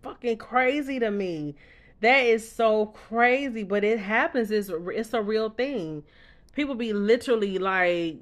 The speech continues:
having trust <laughs> issues because of social media. Mm-mm. So, yeah, I just think that, uh, Michael B. Jordan is too, and he's older, you know, he's like, I think, what is he, thirty-five? She's twenty-five, he's thirty-five.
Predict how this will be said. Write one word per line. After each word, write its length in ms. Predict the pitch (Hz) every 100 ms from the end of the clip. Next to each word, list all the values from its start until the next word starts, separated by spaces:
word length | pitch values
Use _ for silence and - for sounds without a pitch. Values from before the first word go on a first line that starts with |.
| - - 190
having 300 | 220 202 185
trust 340 | - 233 233
<laughs> 20 |
issues 440 | 202 165 202 190 156
because 340 | 180 190 170
of 100 | 180
social 360 | 202 214 214 170
media. 720 | 170 269 277 156 151 151 151 - - - - _ - - -
Mm-mm. 1080 | 196 - 190 220 226 220 190 165 156 147 - - -
So, 160 | - 196
yeah, 400 | 185 180 165 143
I 140 | 190 202
just 160 | 214
think 220 | 214 190
that, 420 | 180 165 160 143 -
uh, 140 | 165
Michael 260 | 165 190 196
B. 140 | 185
Jordan 280 | 165 180 170
is 160 | 165 - - -
too, 400 | 196 196 190 185
and 100 | 185
he's 220 | 302 466 -
older, 260 | 175 180 190
you 120 | 196
know, 100 | 214
he's 140 | 247 262
like, 240 | 220 220
I 100 | 220
think, 220 | 302 311 - - -
what 120 | 359
is 60 |
he, 80 | 233
thirty-five? 640 | 175 214 254 277 269 285 269
She's 220 | 277 269
twenty-five, 580 | 226 247 254 247 254 247
he's 180 | 247 247
thirty-five. 720 | 214 233 233 226 226 233